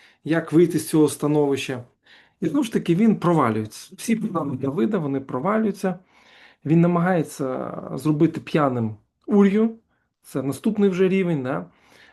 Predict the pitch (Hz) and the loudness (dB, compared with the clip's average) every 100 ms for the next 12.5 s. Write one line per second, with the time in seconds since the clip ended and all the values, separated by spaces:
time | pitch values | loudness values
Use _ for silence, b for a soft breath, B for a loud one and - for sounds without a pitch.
0 | b 151 147 143 - 151 190 226 170 147 | b -2 0 -2 -6 -4 -2 -2 -2 0
1 | 151 180 127 110 110 - 143 175 220 220 | 2 2 2 -2 -8 -8 -4 0 0 -2
2 | - 180 139 220 220 139 - 131 - - | -4 -6 0 0 2 -2 -2 -6 -8 -12
3 | - - - 160 147 131 120 196 247 262 | -14 -14 -6 -4 -2 -4 -2 0 2 2
4 | 269 B B B - 123 180 139 135 123 | -2 B B B -12 -4 -2 0 0 -2
5 | - 196 185 - 127 117 160 202 185 170 | -2 -2 -2 -2 -4 -2 0 0 0 -4
6 | - _ - 131 110 147 202 220 214 202 | -8 _ -6 -4 -2 -2 0 -2 -2 -4
7 | B B B B B _ - 147 147 123 | B B B B B _ -2 0 2 0
8 | 120 131 - 131 139 202 214 208 - 123 | -4 -6 -6 0 4 4 2 -2 -8 -4
9 | 139 135 131 131 180 160 139 180 156 135 | -2 -2 -2 -4 -4 -4 -2 -2 -2 -4
10 | 131 139 143 131 120 104 123 107 101 b | -4 -2 -2 -4 -8 -8 -6 -6 -8 b
11 | b b b - - 220 220 147 139 196 | b b b -16 -2 -2 2 0 2 2
12 | 208 220 220 202 | 2 0 0 -4